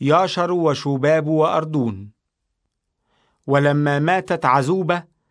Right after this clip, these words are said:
تزوج كالب أفرات، فولدت له حور، وأنجب حور أوري، وأنجب أوري بصلائيل.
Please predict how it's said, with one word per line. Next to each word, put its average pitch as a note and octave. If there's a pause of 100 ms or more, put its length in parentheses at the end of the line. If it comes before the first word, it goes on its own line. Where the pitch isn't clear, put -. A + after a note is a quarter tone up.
(220)
تزوج E3
كالب D#3+
أفرات، D3+ (800)
فولدت E3+
له D#3
حور، B2+ (920)
وأنجب D#3
حور E3+
أوري، C#3+ (840)
وأنجب D#3
أوري D#3+
بصلائيل. C#3+